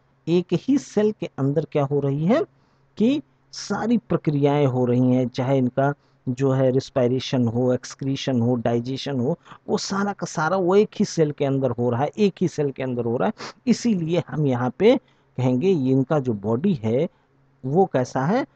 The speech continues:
वो प्रोटोप्लाज्मिक लेवल का ऑर्गेनाइजेशन पाया जाएगा। ये दूसरा है यहाँ पे आपका इर्रेगुलर, इनका shape irregular हो सकता है, elongated हो सकता है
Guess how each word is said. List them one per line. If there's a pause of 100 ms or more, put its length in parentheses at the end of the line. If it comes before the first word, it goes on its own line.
(220)
वो
प्रोटोप्लाज्मिक
लेवल
का
ऑर्गेनाइजेशन
पाया
जाएगा। (480)
ये (300)
दूसरा
है
यहाँ
पे (260)
आपका (120)
इर्रेगुलर, (480)
इनका
shape (120)
irregular
हो
सकता
है, (300)
elongated
हो
सकता
है